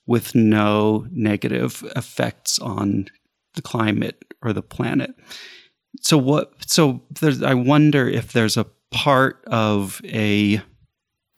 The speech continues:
a, a wish to be liberated from, from capital that underlies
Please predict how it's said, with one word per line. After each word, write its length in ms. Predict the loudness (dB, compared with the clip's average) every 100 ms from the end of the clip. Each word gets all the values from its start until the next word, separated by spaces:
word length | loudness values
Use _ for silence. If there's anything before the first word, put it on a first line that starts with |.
| _ _ _ _ _ -2
a, 120 | -2 -2
a 160 | 0 0
wish 760 | 2 4 4 4 4 2 0
to 240 | 2 2
be 420 | 2 2 4 2 0 _ _ _ _ _ -16 -12 -2
liberated 840 | 2 2 4 4 4 4 2 -2
from, 540 | 0 2 4 6 4 2
from 360 | 2 4 4 0 _ -4
capital 720 | -2 -2 -2 -2 0 -2 -4 _ _ _
that 180 | -2 -2
underlies 840 | 0 2 2 0 -2 0 0 -2